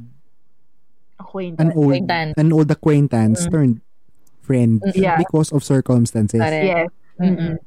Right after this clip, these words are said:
Speaker 1: Mm-mm.
Speaker 3: Totoo yan.
Speaker 2: Diba?
Speaker 1: Mm-mm.
Speaker 3: Agree.
Speaker 1: Ang galing,
Speaker 3: So,
Speaker 1: no?
Speaker 3: we really lose friends?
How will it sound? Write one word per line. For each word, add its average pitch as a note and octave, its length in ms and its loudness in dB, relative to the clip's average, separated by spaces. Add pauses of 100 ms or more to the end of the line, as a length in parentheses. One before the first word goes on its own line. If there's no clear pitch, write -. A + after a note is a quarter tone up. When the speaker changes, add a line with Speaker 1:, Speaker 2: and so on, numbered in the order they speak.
Speaker 1:
Mm-mm. F#3 80 -4
Speaker 3:
Totoo E3+ 240 -2
yan. D#3 260 -2 (640)
Speaker 2:
Diba? C3+ 260 -2 (140)
Speaker 1:
Mm-mm. F#3 100 0
Speaker 3:
Agree. F3+ 640 0 (960)
Speaker 1:
Ang D4 80 -6
galing, G4+ 160 0
Speaker 3:
So, - 160 0
Speaker 1:
no? B3 160 0
Speaker 3:
we B3+ 80 0
really A#3+ 320 2
lose G3 240 0
friends? G3 800 -6